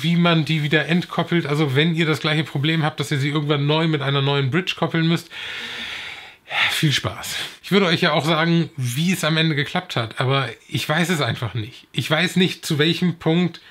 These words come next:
in diesem Prozess, der sich bei mir über mehrere Tage und Lust verlieren und dann nochmal wieder ausprobieren erstreckt hat. Ich weiß nicht, in welchem Moment ich ihn entkoppelt habe. Ich weiß aber, dass ich ihn irgendwann wieder koppeln konnte.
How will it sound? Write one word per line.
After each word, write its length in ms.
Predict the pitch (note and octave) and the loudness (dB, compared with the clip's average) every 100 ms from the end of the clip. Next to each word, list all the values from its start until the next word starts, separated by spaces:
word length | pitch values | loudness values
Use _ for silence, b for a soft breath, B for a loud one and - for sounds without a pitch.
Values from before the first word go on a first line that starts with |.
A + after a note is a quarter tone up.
| B B B | B B B
in 180 | E3+ E3+ | 4 4
diesem 240 | D#3 D#3 | 4 0
Prozess, 540 | D3+ - C#3+ - E3 - | 0 0 0 2 0 0
der 80 | D3 | -2
sich 140 | C#3 | 0
bei 100 | D#3 | 0
mir 100 | D3 | 2
über 180 | C#3+ C#3+ | 2 2
mehrere 440 | D3 C3+ C#3 B2+ | 2 2 2 0
Tage 480 | - D#3+ D#3 D3+ D#3 | 0 0 0 0 -2
und 240 | C#3 C3+ | 0 -2
Lust 260 | C3+ D#3+ E3 | 0 -2 -2
verlieren 420 | - D3 D3+ D3+ | -2 0 2 2
und 140 | D3+ B2 | 2 2
dann 160 | C#3+ | 2
nochmal 320 | D3 C#3+ C#3 | 0 0 0
wieder 380 | C3+ C#3 C3+ - | 2 2 0 0
ausprobieren 600 | E3 D#3+ D3+ C3+ D3 D3 B B B B - | 0 0 -4 -2 0 -2 B B B B -6
erstreckt 520 | D3+ C3 - D3+ - | 0 0 0 -2 0
hat. 240 | D3+ C#3+ - | -2 -2 -4
Ich 140 | C3 | -2
weiß 180 | D#3 E3 | 0 2
nicht, 120 | F3 | 2
in 100 | E3 | 2
welchem 240 | E3 F3 F#3 | 2 2 2
Moment 580 | E3+ E3 F3 E3 E3+ D#3+ | 2 4 4 4 2 0
ich 140 | D3+ | -2
ihn 100 | D#3 | 0
entkoppelt 540 | D3+ E3 B2+ G#2+ G#2+ | 0 0 -2 -2 -2
habe. 220 | A2+ G#2+ A2 B B B B B | -4 -6 -10 B B B B B
Ich 140 | - | -2
weiß 180 | D#3 F#3 | 2 2
aber, 100 | F3+ | 2
dass 100 | F3 | 2
ich 140 | D#3 E3 | 2 2
ihn 120 | D#3+ | 2
irgendwann 460 | F3 E3+ F3 E3+ D3+ | 4 4 4 4 2
wieder 160 | D#3+ | 0
koppeln 400 | D#3 E3+ D3 B2 | 0 -2 0 0
konnte. 460 | - A#2+ G#2 G#2 | 0 -4 -4 -6